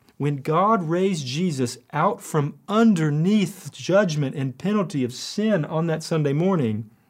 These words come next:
this happened. And again, this is why Paul says, "If Christ hasn't been raised from death, we're still in our sins,"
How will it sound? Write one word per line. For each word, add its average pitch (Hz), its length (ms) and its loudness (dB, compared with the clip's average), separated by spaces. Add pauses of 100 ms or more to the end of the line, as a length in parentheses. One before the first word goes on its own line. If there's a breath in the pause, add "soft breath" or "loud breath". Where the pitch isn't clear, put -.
(1160 soft breath)
this 180 220 0
happened. 165 460 -8 (840 soft breath)
And 160 100 0
again, 160 280 0
this 202 220 0
is 160 140 -2
why 165 300 0
Paul 131 240 -4
says, 139 300 -2 (120)
"If - 160 -20
Christ - 520 -10
hasn't 180 280 -2
been 170 160 0
raised 180 400 2
from 147 240 -2
death, 165 600 -4 (1200)
we're 156 140 -2
still 160 260 -2
in 160 80 2
our 143 120 -2
sins," 131 520 -6